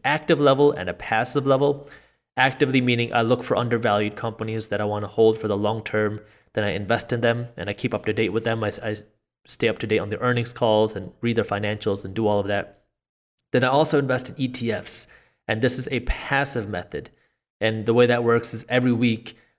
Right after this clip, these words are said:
I have some money that is automatically withdrawn from my account and is automatically, passively, consistently invested into a number of E T Fs. So this happens without me touching it. This happens whether the market is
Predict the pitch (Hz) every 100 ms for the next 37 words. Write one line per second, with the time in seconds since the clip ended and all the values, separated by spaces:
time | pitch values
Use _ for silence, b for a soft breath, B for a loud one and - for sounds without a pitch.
0 | - 113 113 107 113 117 113 117 110 135
1 | 113 - _ - 120 - 120 123 120 120
2 | 117 117 113 110 - 117 120 120 117 113
3 | 113 - 107 110 - b b _ - 110
4 | 107 - - 151 170 147 131 127 123 120
5 | 123 - - - 151 147 - 123 123 127
6 | 127 127 - 214 214 165 139 135 131 127
7 | B B - 120 135 131 - 127 123 127
8 | 123 117 117 117 117 - 113 73 - -
9 | b b - 120 156 151 143 143 127 135
10 | 131 131 147 143 135 143 135 - 131 139
11 | 127 123 127 123 120 120 135 120